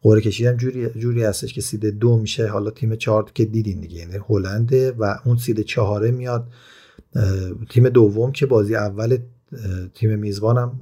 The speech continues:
آسون‌تر باشه. همه اینا مربوط به اون می‌شه که، اه، این شرایط حالا پیش میاد و ما در مورد قطر می‌گیم که مثلاً صعود می‌کنه احتمال زیاد. اه، ولی می‌خوام بگم که اصلاً گروه و قرعهٔ آسون یا سخت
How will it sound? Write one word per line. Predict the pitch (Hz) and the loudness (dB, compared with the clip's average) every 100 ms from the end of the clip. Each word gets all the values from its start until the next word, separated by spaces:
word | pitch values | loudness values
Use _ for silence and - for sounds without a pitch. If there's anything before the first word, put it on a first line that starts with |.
| - | -4
آسون‌تر | 113 - 104 - 113 107 | -2 -2 -6 0 2 2
باشه. | 90 87 - 110 127 120 - _ - _ | 0 -6 -2 0 0 -2 -10 _ -20 _
همه | - 101 117 | 0 4 6
اینا | 120 117 127 127 | 6 4 2 0
مربوط | 127 110 117 120 | -4 -6 -6 -6
به | 131 - | -8 -6
اون | 131 | -4
می‌شه | 139 - 143 | -2 0 0
که، | - 143 143 - _ _ _ _ _ | 4 4 2 -4 _ _ _ _ _
اه، | 120 | 6
این | 117 156 | 8 8
شرایط | 143 143 123 131 | 6 4 4 2
حالا | 131 | 0
پیش | 135 147 139 | -2 -4 -2
میاد | 143 | 0
و | 139 | 2
ما | 131 | 2
در | 123 | 2
مورد | 117 117 113 | 2 0 -2
قطر | 110 117 | -2 0
می‌گیم | 113 110 110 | -2 -4 -6
که | - | -6
مثلاً | 107 - 104 104 | -6 -4 -4 -4
صعود | - 104 98 | -2 -2 -2
می‌کنه | 113 - 104 110 120 - | -6 -4 -4 -2 -4 -2
احتمال | 104 - 107 104 | -2 0 -2 -2
زیاد. | 104 107 110 123 165 175 _ - - - - _ _ | -6 -2 2 4 4 2 _ -20 -20 -20 -20 _ _
اه، | 131 127 135 135 135 | 6 8 8 6 4
ولی | 127 156 | 6 6
می‌خوام | 196 - 185 | 6 4 -2
بگم | 196 196 | -2 -4
که | 190 196 180 | -4 -2 0
اصلاً | 165 190 - 160 | 0 -2 -6 -6
گروه | 151 160 165 | 2 4 4
و | 165 160 151 | 4 2 0
قرعهٔ | 147 160 156 165 | 2 2 2 0
آسون | 151 147 - 156 147 | -4 -6 -6 -4 -2
یا | 147 139 | -2 -4
سخت | - 156 165 - | -4 0 0 -2